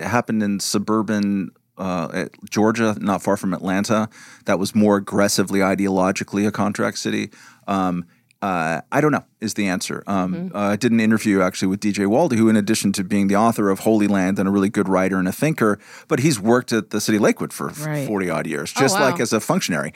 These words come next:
Speaker 2: Okay.
Speaker 1: Um, but he, uh,
Speaker 2: And he still likes it. That's pretty amazing.
Speaker 1: he still likes it. Part of his, um, uh, book, which came out in the nineties, right, is the Southern California was just seen as a hellscape, and,
Speaker 2: Mm-hmm.
Speaker 1: and kind of rightly so.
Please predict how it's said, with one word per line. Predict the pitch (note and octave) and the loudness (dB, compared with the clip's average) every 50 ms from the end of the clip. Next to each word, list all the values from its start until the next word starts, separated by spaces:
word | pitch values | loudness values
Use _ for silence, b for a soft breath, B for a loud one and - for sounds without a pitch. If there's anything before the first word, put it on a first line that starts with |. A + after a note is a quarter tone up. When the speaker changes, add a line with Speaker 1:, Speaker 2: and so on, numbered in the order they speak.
| B B | B B
Speaker 2:
Okay. | G3+ G#3+ - F#3+ E3+ | -12 -10 -8 -6 -4
Speaker 1:
Um, | A2 A2 G#2 G2 F#2+ G2 F#2 - - | -2 0 0 0 0 -2 -2 -4 0
but | - D3 C#3+ C3 A#2 | 2 4 4 4 2
he, | G2 C#3 C#3 | 4 4 4
uh, | C3 - G#2+ A#2 A2+ A2 G#2+ G#2+ | 4 4 4 4 4 4 4 2
Speaker 2:
And | - | 2
he | A#3 A#3 | -2 -4
still | - - - A#3+ A#3 | -4 -2 -2 -2 0
likes | G#3+ F3 D#3+ F#3 - - - | 0 0 -2 -4 -4 -8 -12
it. | - - - _ | -12 -12 -14 _
That's | F3 E3 F#3 - - - | -12 -12 -12 -12 -16 -14
pretty | - - F#3+ F3+ | -12 -8 -6 -4
amazing. | F3 E3 D#3+ E3 | -4 -4 -4 -4
Speaker 1:
he | A3 | -4
still | E3+ E3 A3+ G#3 | -2 0 0 2
likes | G3 F3+ E3+ D3+ - | 4 2 2 2 0
it. | A#2 A2 - | -2 -2 2
Part | - E3+ E3+ D#3+ | 2 4 4 4
of | C#3 | 4
his, | C#3 C3+ B2 A#2 A2+ - - - | 4 4 4 4 2 -2 -4 -2
um, | - A2+ G#2+ G2+ G2 G2+ - | 0 2 2 4 2 0 0
uh, | - G#2 G2+ F#2+ F#2 G2 - - - - | 0 0 0 0 0 -2 -6 -12 -16 0
book, | - D3 C#3 - - | 2 2 2 2 -2
which | G#2 - | -6 -4
came | - - A2 A2 | -2 0 2 2
out | G2 F#2+ | 2 2
in | F#2 | 0
the | G#2+ | 0
nineties, | G2+ G#2 G#2+ A2+ A2 G2 F#2+ G2+ | 0 2 0 0 0 -2 -2 0
right, | G#2+ G#2 G2+ G2 | 2 2 2 2
is | G2 G2+ - | 0 -2 -2
the | - G2 F#2+ E2+ - | -2 -2 -2 0 -2
Southern | - - G#2+ G#2 G#2 | 0 0 2 2 2
California | - G2 F#2 F#2+ - - G#2 G2+ F#2+ | 0 0 -2 0 -2 -2 -2 -2 -2
was | F2+ E2+ | -2 -4
just | - F#2+ - | -4 -6 -6
seen | - G2+ F#2 F2+ | -4 -4 -2 -2
as | F2+ F#2+ | -2 -4
a | F2+ | -2
hellscape, | F2+ G#2+ G#2 G2 - - - F2+ E2 E2 - | 0 0 0 0 0 -2 -2 -4 -4 -4 -6
and, | F#2+ - G2 | -8 -8 -6
Speaker 2:
Mm-hmm. | G2 G#2+ | -4 -4
Speaker 1:
and | B2+ B2 A2+ - | -4 -4 -4 -4
kind | - A#2+ G#2+ | -2 -2 0
of | G2+ | 0
rightly | G2+ G2 G2+ D#2 G2 G#2+ | 0 0 0 -2 -6 -6
so. | - - A2 G#2+ G#2 G2+ | 0 2 2 4 4 2